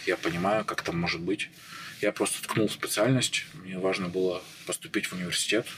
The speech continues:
И в какой-то момент мне пришлось взять себя в руки, курса с четвёртого, и начать учиться. Последние там годы я закончил прям на отлично.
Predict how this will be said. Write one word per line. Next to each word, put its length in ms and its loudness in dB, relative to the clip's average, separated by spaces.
И 200 2
в 80 -4
какой-то 340 6
момент 400 6
мне 220 4
пришлось 720 6
взять 260 2
себя 240 2
в 80 2
руки, 240 4
курса 300 2
с 20 2
четвёртого, 560 2
и 80 2
начать 300 0
учиться. 380 0
Последние 560 6
там 420 2
годы 420 10
я 220 8
закончил 600 6
прям 300 0
на 120 4
отлично. 500 2